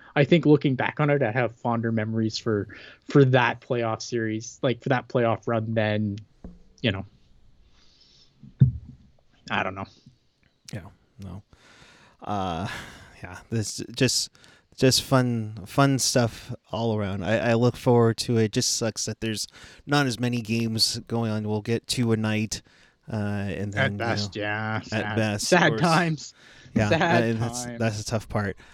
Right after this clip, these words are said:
Speaker 2: Uh, I know A J kinda responded for us, but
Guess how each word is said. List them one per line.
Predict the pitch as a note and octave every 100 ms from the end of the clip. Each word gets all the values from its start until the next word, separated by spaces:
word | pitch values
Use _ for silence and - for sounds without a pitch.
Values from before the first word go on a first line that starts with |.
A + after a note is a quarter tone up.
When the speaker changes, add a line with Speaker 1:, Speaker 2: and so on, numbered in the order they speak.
| - _ -
Speaker 2:
Uh, | A#2+ A#2 A#2+ B2 A#2+ A#2+ A2+ -
I | B2 C3+
know | D3 C#3+ C#3
A | C3 C#3
J | C3
kinda | B2 C3 A#2+
responded | A2+ C3 A#2+ A#2
for | - C#3 C#3
us, | C3+ C3+ C3 -
but | A#2+ C3+ B2 A#2 -